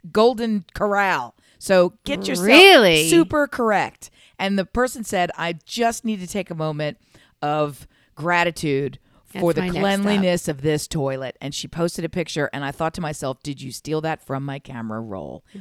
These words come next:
Speaker 1: Because I
Speaker 2: That's
Speaker 1: took
Speaker 2: hilarious.
Speaker 1: the same picture. It's crazy. They love some toilets in Amsterdam. And you would think
Speaker 2: Um,
Speaker 1: dirty, dingy, but no. Pristine, clean.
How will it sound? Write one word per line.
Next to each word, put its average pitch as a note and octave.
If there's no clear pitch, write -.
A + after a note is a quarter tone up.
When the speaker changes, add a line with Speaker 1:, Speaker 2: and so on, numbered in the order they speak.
Speaker 1:
Because F#3
I C#3+
Speaker 2:
That's F#3
Speaker 1:
took F3
Speaker 2:
hilarious. F3
Speaker 1:
the E3
same C3+
picture. A1+
It's -
crazy. C4
They D4+
love E4
some F3
toilets A#2+
in G#2+
Amsterdam. -
And G#3+
you B3+
would C4
think E4
Speaker 2:
Um, G#3
Speaker 1:
dirty, A#3+
dingy, A#3+
but F3
no. D#3+
Pristine, C3
clean. B2